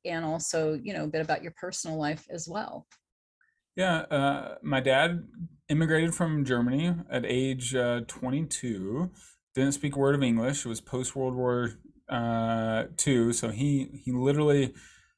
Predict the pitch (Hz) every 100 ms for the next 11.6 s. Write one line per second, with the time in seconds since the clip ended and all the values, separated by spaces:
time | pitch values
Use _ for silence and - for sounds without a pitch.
0 | _ _ 131 123 123 135 131 123 120 123
1 | 127 131 131 123 - 127 117 110 113 127
2 | - _ _ _ _ 117 117 113 117 113
3 | 110 110 - - 143 147 - 123 127 147
4 | 151 - 127 131 127 139 - 156 147 139
5 | 170 160 120 120 113 107 107 - - -
6 | _ _ _ _ - _ - 135 135 139
7 | 135 110 107 135 - 110 117 - 143 135
8 | - 160 135 120 - - - _ _ _
9 | 143 143 135 131 131 120 - - 143 147
10 | 147 143 151 147 127 113 120 - _ _
11 | _ _ 120 117 117 113